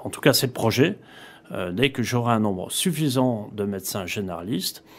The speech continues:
l'objectif c'est aussi de retrouver de la médecine à domicile. C'est finalement revenir sur un modèle qui fonctionnait très bien autrefois, qui tente à disparaître et moi que je voudrais ramener parce que je trouve qu'il est, il est, euh,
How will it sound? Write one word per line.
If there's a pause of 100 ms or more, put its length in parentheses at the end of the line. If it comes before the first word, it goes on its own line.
(240)
l'objectif
c'est
aussi
de
retrouver
de
la
médecine (160)
à
domicile. (320)
C'est
finalement
revenir
sur
un
modèle
qui
fonctionnait (380)
très
bien
autrefois, (760)
qui
tente
à
disparaître
et
moi
que
je
voudrais
ramener (320)
parce
que
je
trouve
qu'il
est, (760)
il
est,
euh,